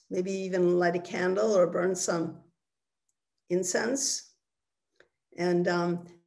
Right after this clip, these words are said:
it would be good to have a regular practice. The main thing is whatever you, um, decide to do, say you wanna practice, uh, two minutes, practice we just did, practices we just did.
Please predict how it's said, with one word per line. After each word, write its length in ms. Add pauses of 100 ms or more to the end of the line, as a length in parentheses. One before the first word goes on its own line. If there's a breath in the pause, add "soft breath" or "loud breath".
(300)
it 40
would 160
be 80
good 160
to 80
have 220
a 40
regular 460
practice. 640 (160 soft breath)
The 60
main 220
thing 220
is 240
whatever 600 (160)
you, 560
um, 500 (460)
decide 380
to 80
do, 200
say 220
you 120
wanna 220
practice, 840
uh, 360
two 160
minutes, 680 (720)
practice 380
we 120
just 260
did, 300 (400)
practices 520
we 120
just 240
did. 260